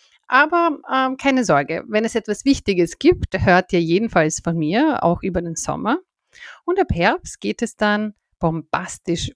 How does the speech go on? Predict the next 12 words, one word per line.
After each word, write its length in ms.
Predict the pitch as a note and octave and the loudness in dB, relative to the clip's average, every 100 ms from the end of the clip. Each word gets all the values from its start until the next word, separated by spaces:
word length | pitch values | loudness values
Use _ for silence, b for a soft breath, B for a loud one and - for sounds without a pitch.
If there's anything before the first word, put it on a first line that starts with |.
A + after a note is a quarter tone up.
| _ | _
weiter. 580 | E3+ C#3+ - F3 D#3+ - | -2 0 -2 -4 -4 -6
Ich 140 | - A#3+ | -10 -4
freue 240 | A3+ C4 | 2 4
mich 140 | C4+ | 4
schon 120 | - G#3 | 2 -2
auf 140 | G3 | -4
die 80 | F#3+ | -8
Fortsetzung 640 | - F#3 - F#3 - E3+ | 2 2 2 -2 -2 -4
der 120 | E3 | -4
Gespräche 600 | F3 F3 - F3 F3 F3 | -6 -8 -6 -6 -2 -2
und 200 | - F3 | -2 -8
die, 160 | D#3 | -8